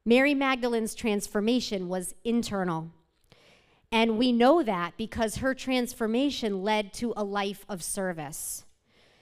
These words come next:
So her relationship with Jesus, it wasn't just, like, a part of her life. It wasn't just a story that she told, like, "Hey, he cured me, and that was so nice of him."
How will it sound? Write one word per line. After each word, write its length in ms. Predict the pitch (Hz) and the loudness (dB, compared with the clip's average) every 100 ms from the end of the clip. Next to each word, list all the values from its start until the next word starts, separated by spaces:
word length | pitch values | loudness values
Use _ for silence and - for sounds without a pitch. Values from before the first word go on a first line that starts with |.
| _ - | _ -8
So 200 | - 247 | 0 2
her 180 | 240 294 | 4 2
relationship 800 | 302 285 302 294 294 269 254 240 | 4 2 2 2 0 0 -2 0
with 180 | 233 226 | -2 -2
Jesus, 460 | 240 262 220 220 | -2 0 0 -2
it 140 | - 226 | -2 -2
wasn't 360 | 214 247 247 | 0 0 0
just, 380 | 220 233 202 - - | -2 -2 -4 -10 -6
like, 200 | 214 214 | -4 -2
a 60 | |
part 400 | 196 - 240 262 | -4 -4 -2 0
of 140 | 254 - | 0 -4
her 180 | 202 180 | -8 -6
life. 400 | 170 156 170 - | -8 -8 -10 -10
It 120 | 208 | -4
wasn't 320 | 202 226 247 226 | 0 2 2 0
just 220 | 240 233 | -2 -2
a 60 | |
story 560 | 226 - 226 208 226 208 | -4 0 4 6 4 2
that 240 | 180 175 | 0 -2
she 180 | - 190 | -4 -8
told, 380 | 180 180 165 170 | -4 -4 -2 -4
like, 220 | 175 175 | -4 -6
"Hey, 280 | - 214 202 | -4 0 0
he 160 | 190 214 | 0 -8
cured 480 | - 208 214 214 | -8 -4 -4 -4
me, 460 | 185 175 170 175 180 _ _ _ - | -4 -6 -6 -8 -12 _ _ _ -6
and 160 | 202 | -2
that 200 | 202 208 | 0 0
was 80 | 196 | -2
so 200 | - 202 | 0 0
nice 400 | 185 190 214 - | 0 -2 -4 -6
of 120 | 175 | -10
him." 420 | - 175 170 190 | -8 -8 -6 -10